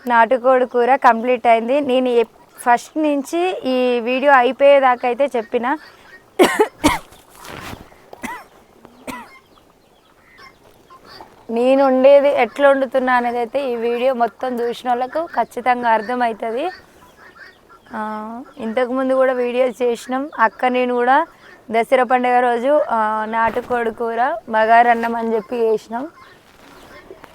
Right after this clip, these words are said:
మళ్ళీ ఈరోజైతే నేను, నేను ఒక్కదాన్నే ఈ కూర అయితే చేసిన.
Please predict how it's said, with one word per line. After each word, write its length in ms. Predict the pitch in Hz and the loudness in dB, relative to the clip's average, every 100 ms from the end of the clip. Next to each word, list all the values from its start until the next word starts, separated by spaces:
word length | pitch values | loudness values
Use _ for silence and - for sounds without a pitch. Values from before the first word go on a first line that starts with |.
| - | -6
మళ్ళీ 360 | 226 233 269 277 | 0 2 2 2
ఈరోజైతే 520 | 262 254 262 240 277 | 2 2 0 2 0
నేను, 420 | 277 247 247 349 - - - - - _ _ - | 2 0 -2 -4 -8 -20 -20 -20 -20 _ _ -6
నేను 140 | 233 | 0
ఒక్కదాన్నే 640 | 233 - 294 294 262 254 226 | 0 2 4 6 6 4 -2
ఈ 160 | 220 | -2
కూర 260 | 220 254 254 | -2 0 2
అయితే 420 | 247 247 240 226 | 2 0 0 0
చేసిన. 340 | 226 226 269 | -2 -4 -6